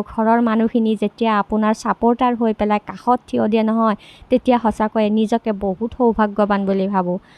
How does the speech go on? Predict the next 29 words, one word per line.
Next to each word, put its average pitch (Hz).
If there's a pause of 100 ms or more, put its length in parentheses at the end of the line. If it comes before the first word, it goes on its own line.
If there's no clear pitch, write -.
(200)
আৰু 220 (160)
গোটেইখিনি 226
মানুহে 220
ইমান 220
ধুনীয়াকে 254
লাগি 214
ভাগি 208
দি 214
পেলাই 214
শৰণ 220
কাৰ্যটো 208
সফল 226
কৰি 208
দিলে, 202 (420)
তাৰ 208
বাবেও 240
কৃষ্ণ -
ঘোষাৰ 214
ওচৰত, 208
লগতে 214
গুৰুজনাৰ 214
ওচৰত 214 (420)
সেৱা 220
জনালোঁ। 190 (260)
আৰু 220
গুৰুজনাই 226
যাতে 220
সদায় 214
এইদৰেই 208